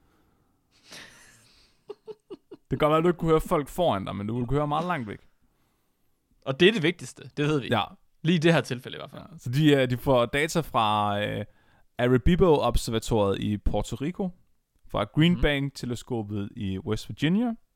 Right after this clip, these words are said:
Speaker 1: Meerkat i Sydafrika og Parkes-observatoriet i Australien blandt andet. Det her data, det blev indhentet og analyseret for,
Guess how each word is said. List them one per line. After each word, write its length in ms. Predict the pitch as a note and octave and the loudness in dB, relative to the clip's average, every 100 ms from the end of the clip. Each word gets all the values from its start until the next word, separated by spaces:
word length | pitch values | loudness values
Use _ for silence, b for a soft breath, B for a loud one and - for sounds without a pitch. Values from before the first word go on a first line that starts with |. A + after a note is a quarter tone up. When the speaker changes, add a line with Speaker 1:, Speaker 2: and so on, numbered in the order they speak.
| b b b b | b b b b
Speaker 1:
Meerkat 520 | B2+ D#3+ F3+ C#3+ A2 - | -2 0 0 -2 -4 -6
i 140 | G#2 | -8
Sydafrika 720 | G2 - G#3+ A3 - - D3+ | -4 0 0 0 -4 -4 -4
og 180 | - C3 | -4 0
Parkes-observatoriet 1000 | - D3 D#3+ - B2 A#2+ A#2 B2+ A2 G#2 | 0 0 -2 -6 -6 -6 -4 0 2 0
i 80 | A2+ | 0
Australien 640 | G#2 A#2+ - A2+ G2 F#2+ G2+ | -2 -2 -4 -4 -2 -6 -4
blandt 260 | G#2 - - | -4 -4 -8
andet. 180 | D#2+ D#2 - _ _ _ _ _ _ _ _ _ _ _ b b b b b b b _ _ _ _ - | -16 -18 -20 _ _ _ _ _ _ _ _ _ _ _ b b b b b b b _ _ _ _ 0
Det 80 | D#3+ | 2
her 60 | |
data, 420 | D3+ C#3+ D#3 F#3+ E3+ | 2 0 0 2 0
det 80 | |
blev 100 | A#2+ - | 0 -2
indhentet 540 | F#3 G#3 G3 F3+ F3+ | 0 2 0 -2 -2
og 100 | B2+ | -2
analyseret 600 | G2+ G2+ - G#3 F#3+ D#3+ D#3 | -4 -4 0 2 2 0 -6
for, 480 | - D#3 D3+ D3+ | 0 4 4 4